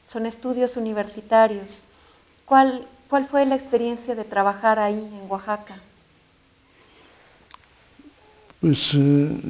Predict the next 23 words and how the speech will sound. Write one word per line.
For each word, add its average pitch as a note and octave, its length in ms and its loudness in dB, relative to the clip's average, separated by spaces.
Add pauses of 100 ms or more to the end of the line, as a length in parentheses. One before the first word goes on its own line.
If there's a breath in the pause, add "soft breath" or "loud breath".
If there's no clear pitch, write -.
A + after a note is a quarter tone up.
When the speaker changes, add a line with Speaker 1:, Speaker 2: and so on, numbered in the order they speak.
Speaker 2:
yo E3+ 140 0
creo E3+ 200 -2
que D3+ 120 -2
fue F#3 160 -2 (600)
también D3 300 4
una D3 100 4
experiencia C#3 640 2
bonita B2 600 0
de, A#2 240 -6
de - 1300 -14
trabajo B2 560 -4
ahí. A#2 260 -4 (880 soft breath)
Eh, B2 580 -2 (2250 loud breath)
ahí D3+ 180 2
se F3 140 0
hizo E3 180 -2
una D3+ 120 2
pequeña D3 440 2
universidad, C3+ 800 2 (420)
eh, A#2+ 320 -4 (1400 soft breath)
y E3 140 -2
se D3+ 120 -2
hizo D#3 400 2